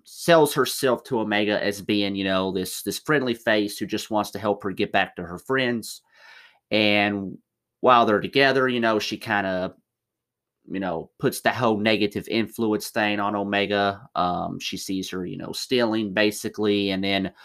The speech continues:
holding on to a blaster, which she justifies, you know, as the galaxy's a dangerous place and that she has to protect herself. So whether those will be imprints on Omega's personality or not, you know, we'll just have to wait and see.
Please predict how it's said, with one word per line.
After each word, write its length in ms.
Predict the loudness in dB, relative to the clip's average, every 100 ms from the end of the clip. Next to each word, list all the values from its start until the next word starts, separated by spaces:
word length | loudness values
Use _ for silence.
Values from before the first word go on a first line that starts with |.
| -20 -2
holding 220 | 2 4
on 180 | 2 0
to 140 | -2 -6
a 80 |
blaster, 640 | 2 4 4 2 -2 -2 0
which 220 | 0 0
she 220 | -4 -4
justifies, 800 | -2 -2 -2 -6 0 2 2 -4
you 60 | -6
know, 280 | -6 -4 -6
as 260 | -10 -14 _
the 80 | -4
galaxy's 580 | -2 -2 -4 -8 -8 -6
a 60 |
dangerous 480 | -4 -4 -6 -8 -10
place 520 | 0 4 4 2 -2
and 100 | -8
that 60 | -8
she 160 | -6
has 180 | -4 -4
to 100 | -6
protect 420 | -14 -6 -2 -2
herself. 600 | -4 -6 -2 0 0 -4 -16 _ _ _ _ _ _
So 560 | 2 4 6 4 2 _ _ _ _ _ _ _ _ _ _ _ -14
whether 440 | 2 4 6 6
those 320 | 8 6 4
will 80 | 2
be 240 | 2 2
imprints 520 | 2 0 0 -2 0 2
on 220 | 2 2
Omega's 480 | 0 0 2 0 -2
personality 840 | -6 -6 -2 2 4 2 0 -4
or 100 | -2
not, 320 | 4 4 4
you 80 | 2
know, 180 | -2 -2
we'll 200 | -2 -4
just 160 | -4 -2
have 180 | -4
to 80 | -4
wait 240 | -4 -4 -6
and 160 | -8
see. 480 | -4 0 2 0 -4